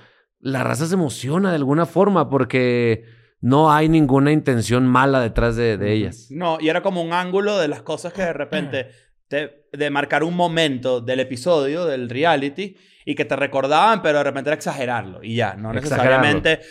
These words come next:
Speaker 3: burlarte de alguien o llevar a alguien a un lugar donde, "Ah, mira qué pendejo como quedó", o lo que
Speaker 1: Claro.
Speaker 3: sea. No iba tanto por
Speaker 2: A ese
Speaker 3: ahí.
Speaker 2: tipo de parodias nunca le va bien, además.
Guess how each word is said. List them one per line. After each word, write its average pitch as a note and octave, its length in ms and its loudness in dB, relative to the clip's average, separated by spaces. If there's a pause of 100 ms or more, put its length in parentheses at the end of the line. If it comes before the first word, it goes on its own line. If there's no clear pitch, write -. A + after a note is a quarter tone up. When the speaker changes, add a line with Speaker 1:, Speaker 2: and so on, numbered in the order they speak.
(140)
Speaker 3:
burlarte C3+ 480 0
de C#3+ 140 4
alguien D3+ 800 2
o C3+ 240 2
llevar B2+ 320 0
a C#3 200 2
alguien C#3+ 240 -4
a C#3 60 -8
un C3+ 80 -6
lugar C#3+ 360 2
donde, D3 280 -2
"Ah, D#3+ 240 -2
mira D#3 220 -8
qué E3+ 80 -6
pendejo D#3 460 -10
como C#3+ 280 -14
quedó", C3+ 540 -2
o B2+ 60 0
lo B2 80 -2
que A2+ 80 0
Speaker 1:
Claro. A2 180 4
Speaker 3:
sea. G2+ 80 2
No C3+ 180 -2
iba D#3+ 280 4
tanto D#3 280 0
por D#3+ 80 0
Speaker 2:
A F#3 40 6
ese F#3 100 2
Speaker 3:
ahí. A3 60 0
Speaker 2:
tipo A3+ 140 4
de A3 60 4
parodias D#3 300 2
nunca F3+ 220 -2
le C#3 80 2
va B2 100 2
bien, C#3+ 320 0
además. A#2 540 -8